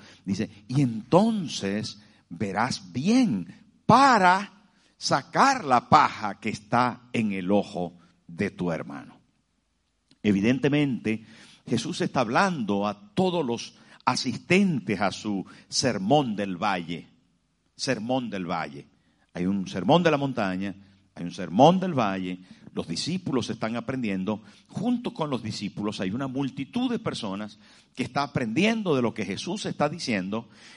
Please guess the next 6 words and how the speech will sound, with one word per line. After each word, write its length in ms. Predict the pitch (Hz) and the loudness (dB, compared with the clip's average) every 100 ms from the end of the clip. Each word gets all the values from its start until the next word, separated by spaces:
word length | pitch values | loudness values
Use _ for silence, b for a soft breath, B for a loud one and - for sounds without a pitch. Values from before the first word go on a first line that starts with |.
| - | -8
Están, 540 | 139 - 160 175 - b b b _ | -4 0 0 0 -8 b b b _
hermano, 420 | 135 160 160 - - | -2 0 -2 -6 -2
con 300 | 160 160 - | 0 0 -6
la 240 | 123 139 127 | -8 -6 -6
cabeza 360 | 123 147 151 | -8 -6 -6
rota. 640 | 131 123 151 147 - 78 | -6 -4 -2 -2 -4 -16